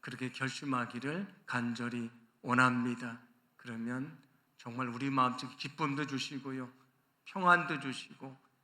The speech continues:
행복도 주시고 우리가 하나님 앞에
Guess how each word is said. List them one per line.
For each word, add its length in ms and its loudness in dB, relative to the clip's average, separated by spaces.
행복도 480 -2
주시고 540 -12
우리가 520 0
하나님 480 2
앞에 460 -4